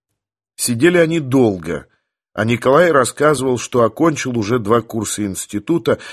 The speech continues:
когда обнаружили, что он носит крест. Вызывают и ставят условия: «Снимешь крест — оставим,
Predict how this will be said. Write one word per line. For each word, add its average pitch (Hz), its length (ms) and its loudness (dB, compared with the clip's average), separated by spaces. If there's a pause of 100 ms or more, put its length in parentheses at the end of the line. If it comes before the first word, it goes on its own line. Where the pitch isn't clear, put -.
(140)
когда 117 340 2
обнаружили, 120 800 0 (140)
что - 260 -2
он 123 220 0
носит 123 360 -2
крест. - 560 -6 (400)
Вызывают 123 800 2
и 113 40 -4
ставят 123 480 0
условия: 107 540 -2
«Снимешь 175 500 -2
крест — 107 380 -4
оставим, 92 560 0